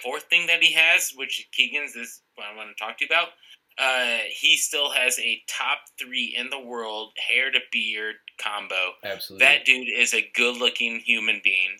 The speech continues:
Speaker 1: I love him
Speaker 2: Absolutely.
Speaker 1: so much. He's so fucking good. I love that he's not playing for fucking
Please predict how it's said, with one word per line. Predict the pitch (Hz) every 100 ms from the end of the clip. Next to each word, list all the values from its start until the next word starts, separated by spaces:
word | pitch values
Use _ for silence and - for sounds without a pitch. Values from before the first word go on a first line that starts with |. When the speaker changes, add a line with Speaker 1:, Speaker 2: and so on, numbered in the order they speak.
| -
Speaker 1:
I | 131
love | 127 131 131
him | 135
Speaker 2:
Absolutely. | 120 - -
Speaker 1:
so | 151
much. | 131 123 123 - _ _ _
He's | 156 147 -
so | 147 151
fucking | - 151 151 131
good. | 120 117
I | 110 127 123 -
love | 120 123 135 143
that | 143
he's | 123 127
not | 131 120
playing | - 123 117
for | 110
fucking | - 123 - 117